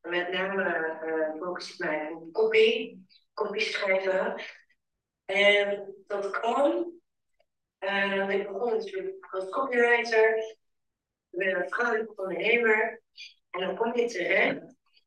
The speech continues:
in de vrouwelijke ondernemersbubbel. Dat is eigenlijk waarom ik het dan zie. Dat, ik vind dat onze focus met name plaats voor alle vrouwen in Nederland die ondernemen. En een aantal dingen vielen mij op.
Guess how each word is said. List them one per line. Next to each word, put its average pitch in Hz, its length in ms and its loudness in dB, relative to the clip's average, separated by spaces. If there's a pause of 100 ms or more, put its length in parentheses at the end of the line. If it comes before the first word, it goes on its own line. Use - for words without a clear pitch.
(300)
in 226 260 4
de 190 280 -4
vrouwelijke 220 520 2
ondernemersbubbel. 147 1160 -2 (840)
Dat 190 260 0
is 214 60 0 (140)
eigenlijk 190 440 -2
waarom 185 220 -2
ik 185 220 -2
het - 120 -8
dan - 160 -8
zie. - 600 -2 (580)
Dat, 190 680 -4
ik 196 200 -2
vind 208 140 2
dat 190 180 -2
onze 180 260 -2
focus 196 360 -2
met 170 160 -2
name 226 360 4
plaats 208 320 0
voor - 220 -12
alle 226 320 -2
vrouwen 202 340 0
in 165 80 -10
Nederland 175 640 -2 (380)
die - 160 -6
ondernemen. 160 840 0 (720)
En 202 500 4
een 175 80 -4
aantal 226 340 0
dingen 214 200 0
vielen 190 160 -2
mij - 240 -2
op. 220 340 -2